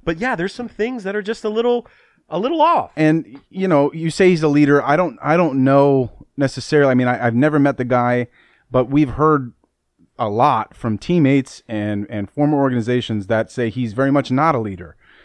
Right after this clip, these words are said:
Speaker 1: Then why
Speaker 2: Uh,
Speaker 1: would they vote him in as vice president?
Speaker 2: Well,
Speaker 1: That's
Speaker 2: no,
Speaker 1: what I'm
Speaker 2: so,
Speaker 1: saying.
Speaker 2: so I,
Speaker 1: People
Speaker 2: I
Speaker 1: have to believe that.
Speaker 2: Some, on some level, people have to believe that. Uh, but, uh, what I, there's different, uh, what I, I guess what I'm trying to say is there's different forms of leadership.
Speaker 1: Facts.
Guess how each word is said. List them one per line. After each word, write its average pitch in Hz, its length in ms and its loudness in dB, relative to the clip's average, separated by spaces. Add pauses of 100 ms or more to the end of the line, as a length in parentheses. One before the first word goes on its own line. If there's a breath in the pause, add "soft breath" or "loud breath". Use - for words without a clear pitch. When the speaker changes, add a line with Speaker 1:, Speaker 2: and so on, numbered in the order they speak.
(140)
Speaker 1:
Then 160 100 -4
why 185 140 2
Speaker 2:
Uh, 196 60 0
Speaker 1:
would 196 100 -2
they 190 80 0
vote 175 240 -4
him 175 120 -6
in 170 120 -6
as 131 140 -6
vice 135 220 -8
president? 120 600 -10
Speaker 2:
Well, 165 100 4
Speaker 1:
That's 202 60 2
Speaker 2:
no, 233 80 2
Speaker 1:
what 143 80 -2
I'm 135 120 -8
Speaker 2:
so, 156 140 -4
Speaker 1:
saying. 170 220 2
Speaker 2:
so 170 160 0
I, 170 180 0
Speaker 1:
People 165 160 -4 (120)
Speaker 2:
I 147 40 -6
Speaker 1:
have 170 140 -8
to 147 80 -8
believe 147 340 -12
that. 90 300 -16 (120)
Speaker 2:
Some, 202 300 -2
on 147 260 0
some 196 240 0
level, 151 280 2
people 147 260 -2
have 135 200 0
to 131 80 -6
believe 117 280 -4
that. 113 260 -2
Uh, 113 180 -8
but, 123 220 0
uh, 131 60 -6
what 143 220 2
I, 156 180 0 (240 soft breath)
there's 151 200 0
different, 165 300 -2
uh, 147 180 4
what 147 180 2
I, 143 180 0
I 139 60 0
guess 165 120 -4
what 156 100 0
I'm 139 60 2
trying 143 140 0
to 127 60 -2
say 139 100 -2
is 113 80 -2
there's 113 140 -4
different 143 280 -2
forms 123 280 -2
of 98 100 -8
leadership. 101 480 -6
Speaker 1:
Facts. 147 380 -8